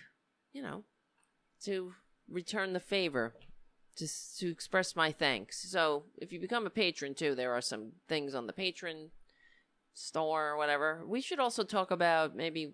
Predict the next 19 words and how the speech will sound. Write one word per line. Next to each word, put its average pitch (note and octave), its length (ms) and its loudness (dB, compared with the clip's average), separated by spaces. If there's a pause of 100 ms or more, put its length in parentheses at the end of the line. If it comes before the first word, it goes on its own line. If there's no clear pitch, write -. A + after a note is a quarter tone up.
this - 260 -8
is, G3 160 -14
might E3 240 -4
be C#3 100 -8
something C3 340 -10
we B2+ 80 -8
can B2+ 100 -6
talk A#2+ 240 -4
about A#2 240 -4 (680)
later, C#3 680 0 (100)
uh, C3 460 0 (640)
what, D#3+ 580 0
what F#3 340 4
we F#3 140 2
can E3+ 180 0
do D#3+ 420 0 (140)
for E3+ 220 4
patrons F#3 680 -4
specifically. F#3 1040 -4